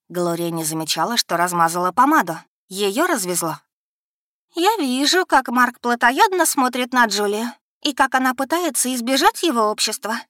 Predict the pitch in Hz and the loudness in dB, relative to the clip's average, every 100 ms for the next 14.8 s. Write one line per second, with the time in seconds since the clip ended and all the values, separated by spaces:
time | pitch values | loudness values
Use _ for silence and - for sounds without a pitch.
0 | _ _ 269 262 254 240 214 233 233 240 | _ _ -4 0 0 -2 -2 0 2 2
1 | 247 - - 523 - - 190 185 185 185 | 0 -2 -2 -4 0 -2 0 -2 -2 -4
2 | - _ _ 254 247 - 220 185 175 233 | -10 _ _ -2 0 -2 -2 -4 -4 -4
3 | 359 _ - 440 480 415 214 214 190 170 | -6 _ -2 0 0 0 0 0 0 -2
4 | 185 - _ _ _ _ _ _ _ _ | -8 -14 _ _ _ _ _ _ _ _
5 | _ _ _ _ 156 151 180 220 185 185 | _ _ _ _ -6 -4 -4 -4 -4 -4
6 | - 170 196 208 - 294 - 208 170 - | -4 -4 -4 -4 -2 -2 -2 -6 -14 -16
7 | - 202 196 185 196 190 - 175 233 370 | -8 -4 -4 -2 0 0 -2 -2 0 0
8 | - - 208 190 - 180 - _ _ _ | -2 -2 -2 0 -4 -8 -16 _ _ _
9 | _ _ - 294 285 285 - _ 247 339 | _ _ -4 0 2 0 -4 _ 0 2
10 | 302 - _ - 262 254 277 - 330 311 | 2 -2 _ -4 -2 0 0 2 2 4
11 | 415 269 247 247 247 262 247 262 349 311 | 4 4 0 2 2 2 2 2 4 2
12 | 220 202 - _ _ _ _ _ _ 190 | 0 -4 -10 _ _ _ _ _ _ -8
13 | 170 175 185 302 - 196 330 403 294 240 | -6 -4 0 -2 0 -2 0 0 0 0
14 | 185 185 - 175 170 160 160 | -2 -2 -2 0 0 -2 -4